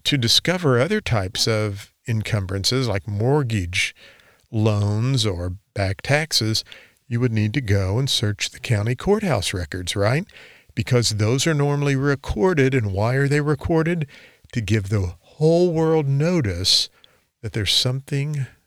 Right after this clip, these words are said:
affecting the title to the real estate. And that is an example of an encumbrance.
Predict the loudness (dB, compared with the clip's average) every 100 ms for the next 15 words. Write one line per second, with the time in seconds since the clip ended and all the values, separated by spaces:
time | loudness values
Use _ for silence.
0 | _ -6 -6 -4 -4 -4 -6 -6 -4 -4
1 | -4 -4 -2 -4 -4 -4 -2 -2 -2 -2
2 | -4 -8 -4 -4 -4 -8 _ _ _ _
3 | _ -12 -6 -4 -4 -6 -8 -4 -2 -2
4 | -2 0 0 0 -4 -6 -6 -6 _ _
5 | _ _ -8 -4 -4 -4 -4 -4 -4 -6
6 | -4 0 0